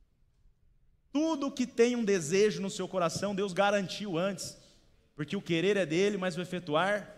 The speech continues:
também. Deus, ele falou: "Eu garanto.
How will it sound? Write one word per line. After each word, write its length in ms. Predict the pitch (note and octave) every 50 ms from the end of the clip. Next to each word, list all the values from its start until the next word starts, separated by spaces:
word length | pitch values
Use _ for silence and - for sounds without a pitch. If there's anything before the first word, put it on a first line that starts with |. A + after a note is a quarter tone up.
| - - - - - _ _ _ _ _ _
também. 600 | - E3+ F3+ C#3+ C3 D#3 F3 F#3 E3 C3 - - -
Deus, 200 | C3 E3 F3 D#3+
ele 80 | F3+
falou: 220 | E3 - E3 D#3 D#3+
"Eu 100 | F3+ F#3+
garanto. 880 | D#3+ E3 F#3+ G3 E3+ D3 D3 F3 G3+ G#3+ G#3 - - - C3+ A2+ F#2